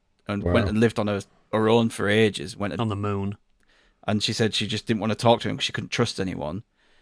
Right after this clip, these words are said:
Speaker 1: Anyway, this has all come to light now. So Kim Kardashian's getting absolutely blasted by the Swifties.
Speaker 3: Well, she's way more powerful than them.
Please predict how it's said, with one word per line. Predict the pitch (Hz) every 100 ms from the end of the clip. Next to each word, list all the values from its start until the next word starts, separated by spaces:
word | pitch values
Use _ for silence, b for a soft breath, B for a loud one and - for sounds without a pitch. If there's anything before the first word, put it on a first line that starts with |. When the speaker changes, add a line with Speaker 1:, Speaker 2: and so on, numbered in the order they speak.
| _ -
Speaker 1:
Anyway, | 135 110
this | 135 139
has | 120
all | 123
come | - 117
to | 110
light | 120 117
now. | 87 90 85 - _ _ _
So | 113
Kim | - 127
Kardashian's | 120 113 120 - 101
getting | 87 - -
absolutely | 104 - - 113
blasted | 113 - - -
by | 101
the | 95
Swifties. | -
Speaker 3:
Well, | 190
she's | - 247 120 131
way | 220 254
more | 165 -
powerful | - 170 - 139 123
than | 117
them. | 127 85